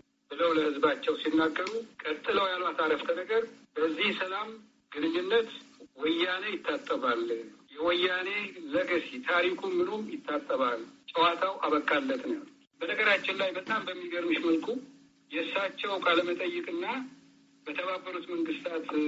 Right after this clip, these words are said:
የኢትዮጵያ ቋሚ መልእክተኛ አምባሳደር ታዬ ቃለመጠይቅ በቪኦኤ ሳዳመጥ ነበረ። አንድ ነው ጽሑፉ፣ አንድ ነው ስክሪፕቱ። ሁኔታው ሲገልጹ ውሸት ሲደጋገም እውነት ይመስላል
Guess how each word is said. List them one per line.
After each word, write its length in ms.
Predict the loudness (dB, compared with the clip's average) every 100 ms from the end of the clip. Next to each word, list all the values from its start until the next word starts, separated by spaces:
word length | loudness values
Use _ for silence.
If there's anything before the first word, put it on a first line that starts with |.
| 0 -4 -8 -12
የኢትዮጵያ 480 | -12 -6 -6 -4 0 2
ቋሚ 260 | 4 4 4
መልእክተኛ 480 | 4 0 0 2 0 -2 -12 _ _ _ _ _
አምባሳደር 600 | -4 -2 0 2 4 2 2
ታዬ 260 | 0 2 2 0 -6 -14 -20 _ -20 -20 -14
ቃለመጠይቅ 600 | -6 0 0 0 -2 -2
በቪኦኤ 360 | 2 4 4 4
ሳዳመጥ 500 | 2 2 2 2 0
ነበረ። 340 | -4 -8 -12 -20 -20 _ _ 0
አንድ 300 | 2 2 0 0
ነው 120 | 0
ጽሑፉ፣ 220 | 0 -2 0 0
አንድ 160 | 0 2
ነው 140 | 2
ስክሪፕቱ። 340 | 0 -2 -4 -6 -14 -20 -20 _ _ _ -16
ሁኔታው 400 | -4 0 4 4 4
ሲገልጹ 380 | 2 0 0 -4 -8 -4
ውሸት 400 | 2 4 4 0 -4
ሲደጋገም 840 | -6 0 2 4 2 2 2 2 0 0 -6 -2
እውነት 380 | 4 4 2 -4 -4 -2
ይመስላል 540 | 0 0 0 2 2